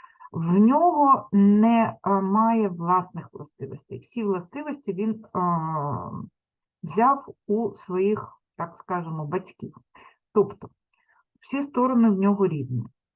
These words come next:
а, всі кути прямі. Діагоналі взаємно перпендикулярні, рівні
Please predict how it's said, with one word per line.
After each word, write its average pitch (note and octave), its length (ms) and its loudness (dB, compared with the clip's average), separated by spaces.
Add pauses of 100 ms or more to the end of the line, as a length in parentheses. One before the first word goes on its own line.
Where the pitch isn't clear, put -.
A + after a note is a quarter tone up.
(160)
а, D#3 300 -2
всі G#3+ 360 -8
кути G#3 320 -2
прямі. E3 560 -6 (500)
Діагоналі G#3 1080 0
взаємно G3+ 800 -4
перпендикулярні, F#3+ 1300 -6 (640)
рівні G3+ 840 0